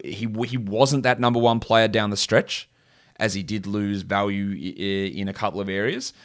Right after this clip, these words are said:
Um, but the scoring and usage still remained high. So I think he's a fair bet to be picked up there, but just don't be don't be surprised if he doesn't end it next year as number one. But as a top three player, I, I think that's, uh, that's almost a, a guarantee a-, at this stage. Or he's a guarantee to get picked there. And I think it's going to be a relatively safe,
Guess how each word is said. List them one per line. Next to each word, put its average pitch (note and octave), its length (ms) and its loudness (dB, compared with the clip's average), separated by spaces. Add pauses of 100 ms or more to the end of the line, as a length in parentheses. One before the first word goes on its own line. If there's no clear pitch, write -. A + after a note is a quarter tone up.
(200)
Um, A2 680 0 (100)
but A#2+ 180 -2
the A#2+ 80 -4
scoring A#2 500 2
and G#2+ 160 -2
usage G#2+ 300 -4
still G#2 200 -2
remained F#2+ 360 -2
high. F#2+ 220 -4
So F#2+ 260 -2
I - 140 2
think A3 200 -2
he's A#2+ 160 0
a A2+ 160 0
fair A2+ 300 2
bet A2 500 2
to - 80 -6
be A2+ 120 -2
picked A#2 240 -4
up - 100 -2
there, C3+ 140 2
but F#3+ 120 -4
just D3+ 240 -8
don't C#3+ 320 4
be B2 380 2 (960)
don't A3+ 160 8
be A3 60 6
surprised D3+ 420 6
if B2+ 60 2
he A#2 60 2
doesn't B2 380 4
end G#2+ 260 0
it - 220 -4
next G#2 340 -4
year F#2+ 100 -2
as F#2 80 -4
number F#2 160 -6
one. F#2 160 -8
But G#2+ 180 -4
as A2+ 160 -2
a A2 40 -4
top C3+ 280 -4
three B2 240 2
player, D#3+ 320 2
I, F#2+ 180 2
I - 40 -2
think G2 220 -8
that's, - 440 -4
uh, F#2+ 580 -2
that's F#2 180 -8
almost G2 360 -8
a, F#2 340 -6
a G2 60 -10
guarantee F#2 680 -6
a-, F2+ 160 -8
at G2 140 -8
this G2 120 -6
stage. - 340 -8
Or F#2+ 120 -6
he's A#2 120 -4
a A#2 60 -4
guarantee A2+ 360 4
to F#2+ 60 -4
get F#2 160 -10
picked - 220 -8
there. E2+ 160 -6
And F#2+ 240 -2
I F#2 40 -2
think G2+ 220 -4
it's F#2+ 120 -8
going G2 180 -4
to F#2 60 -6
be F#2 260 -6
a G2 80 -4
relatively G2+ 560 -4
safe, - 500 -2